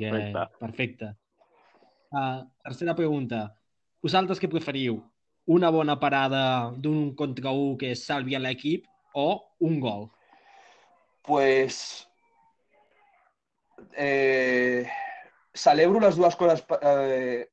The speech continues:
Speaker 3: amb la mateixa intensitat. Els que, els meus jugadors ho saben, les meves jugadores ja ho sabien, eh, que a mi m'as-, m'emociona lo mateix un gol per l'escaire que una bona parada o, o fins i tot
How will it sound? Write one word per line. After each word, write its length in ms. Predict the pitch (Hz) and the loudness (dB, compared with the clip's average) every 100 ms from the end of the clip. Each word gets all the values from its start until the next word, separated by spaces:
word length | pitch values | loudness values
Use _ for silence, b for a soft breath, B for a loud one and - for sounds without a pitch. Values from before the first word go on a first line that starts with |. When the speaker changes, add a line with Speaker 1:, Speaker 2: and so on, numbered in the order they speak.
| _ _ | _ _
Speaker 3:
amb 140 | 147 147 | -6 0
la 80 | 143 | 4
mateixa 300 | 135 - 139 | 2 0 -6
intensitat. 580 | 131 131 131 120 - - _ _ _ _ _ _ | -2 -4 -4 -6 -6 -6 _ _ _ _ _ _
Els 140 | 127 - | -10 -4
que, 100 | 131 123 120 | 2 4 4
els 140 | 120 120 | 2 0
meus 160 | 131 | -4
jugadors 340 | 147 147 143 143 | 0 0 0 -4
ho 60 | |
saben, 360 | - 147 170 175 | 0 4 4 2
les 100 | 123 | -2
meves 180 | 127 131 | -2 -4
jugadores 400 | 131 127 123 123 | -2 0 0 -2
ja 160 | 117 117 | -4 -4
ho 60 | 117 | -4
sabien, 460 | 123 120 135 190 b b b b b b - | -4 -4 -2 -4 b b b b b b -6
eh, 960 | 131 131 127 120 117 113 110 110 104 101 | -2 0 2 2 2 0 -2 -4 -6 -2
que 80 | |
a 40 | 127 | -2
mi 100 | 131 | 0
m'as-, 300 | 156 151 - | -2 -2 -6
m'emociona 640 | 143 135 127 - 135 147 156 - | 0 0 2 -4 -6 -2 -4 -4
lo 140 | 135 139 | -10 -4
mateix 360 | 131 131 131 127 | -2 -2 -4 -4
un 80 | 123 | -2
gol 160 | 117 | -2
per 120 | 117 117 | 0 0
l'escaire 460 | 113 120 127 156 165 | -2 -2 -2 0 0
que 80 | 113 | -4
una 220 | 120 113 | 0 0
bona 240 | 113 113 | 2 0
parada 400 | 107 101 104 139 | 0 0 2 2
o, 320 | 135 110 98 | 2 0 -4
o 60 | 107 | -6
fins 180 | 117 104 | -10 -16
i 60 | 101 | -16
tot 220 | 104 | -18